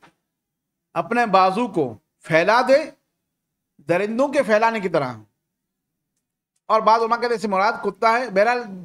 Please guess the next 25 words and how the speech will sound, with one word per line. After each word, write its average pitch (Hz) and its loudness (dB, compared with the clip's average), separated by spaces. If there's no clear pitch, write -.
जो 240 4
भी 269 -4
जानवर 214 2
हो, 170 -6
जानवर 220 0
अपना 226 -2
बाजू 190 2
ऐसे 240 0
फैला 196 2
देते 143 0
हैं 131 -4
जब 160 0
बैठते 165 0
हैं, 120 -8
अगर 147 -2
आप 165 -2
देखेंगे, 190 -2
गौर 170 2
करेंगे, 208 0
और 240 4
अपने 254 0
सुरीन 262 -2
पर 294 6
बैठते 214 0
हैं 120 -10